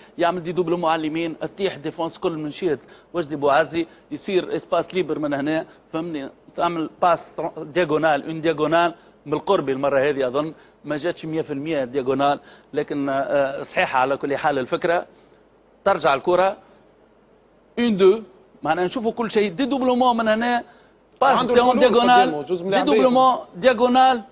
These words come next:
Speaker 1: اون دو، يعني تشوف لي زوتي نتاع الهجوم الكل، الأدوات الهجومية كلها تشوفها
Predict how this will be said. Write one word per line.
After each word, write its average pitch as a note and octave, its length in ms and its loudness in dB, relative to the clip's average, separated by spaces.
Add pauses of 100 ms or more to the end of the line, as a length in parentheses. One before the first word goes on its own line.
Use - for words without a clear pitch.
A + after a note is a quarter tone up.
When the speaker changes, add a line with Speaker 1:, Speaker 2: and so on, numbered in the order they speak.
(120)
Speaker 1:
اون C4 240 2
دو، A#3+ 280 0 (180)
يعني C4 240 -2
تشوف C4+ 260 -4
لي A#3 120 -4
زوتي B3 480 0
نتاع F#3+ 240 2
الهجوم G3+ 440 0
الكل، G#3+ 240 0
الأدوات F#3 720 2
الهجومية F#3 540 0
كلها G3 260 -2
تشوفها F3+ 420 0